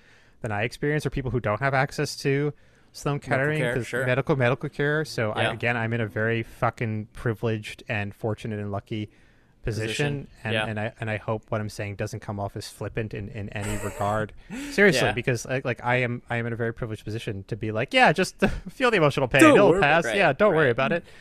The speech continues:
Speaker 1: Um, but I, I, like, just be kind to yourself and be soft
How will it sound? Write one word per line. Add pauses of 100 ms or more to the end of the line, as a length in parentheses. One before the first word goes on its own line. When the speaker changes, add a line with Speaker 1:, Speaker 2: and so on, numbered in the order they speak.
(320)
Speaker 1:
Um,
but
I,
I,
like,
just
be
kind (200)
to
yourself
and
be
soft